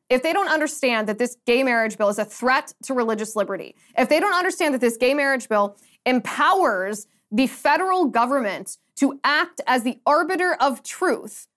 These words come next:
meaning when we have a word that has a definition already, marriage. Marriage is an institution that was ordained by God. It is recognized by the government. It is not given to us by the government. The government cannot change it. The government cannot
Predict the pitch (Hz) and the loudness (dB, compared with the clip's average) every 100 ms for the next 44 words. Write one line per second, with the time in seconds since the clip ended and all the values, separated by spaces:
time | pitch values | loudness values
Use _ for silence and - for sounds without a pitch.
0 | - 262 349 285 190 202 226 _ - 233 | 0 2 4 2 -2 -6 -12 _ -4 0
1 | 277 285 294 277 220 277 349 349 247 233 | 2 2 2 2 2 0 2 0 2 0
2 | 220 262 269 262 226 220 254 220 208 139 | 2 0 0 -2 -2 -2 -2 -4 -6 -12
3 | 151 - 226 208 202 202 220 202 120 76 | -6 0 0 0 0 0 0 0 -2 -8
4 | - - _ _ _ - 233 240 277 262 | -14 -18 _ _ _ -4 2 4 4 0
5 | - 240 226 - 233 254 277 277 285 269 | 2 2 2 -2 -2 -2 -2 -2 -2 0
6 | 254 208 233 226 226 226 233 214 208 196 | 0 0 0 0 0 -2 0 0 0 0
7 | 180 175 - 240 214 208 277 302 349 233 | 0 0 -2 -2 -2 0 0 0 -2 0
8 | 233 214 214 208 208 220 214 196 180 233 | -2 -2 -2 -2 0 -2 -2 -6 -4 -2
9 | 254 311 262 - 285 285 269 269 233 208 | 0 0 -2 0 2 2 0 0 0 0
10 | 214 208 196 180 170 107 - - - - | 0 -2 0 -4 -6 -12 -18 -20 -6 0
11 | 254 262 339 330 - 262 240 214 - 262 | 2 2 2 -2 -4 -2 0 -2 -2 -2
12 | 285 302 330 240 220 214 214 202 233 214 | -2 0 -2 0 0 -2 -4 -4 -2 0
13 | 190 | -2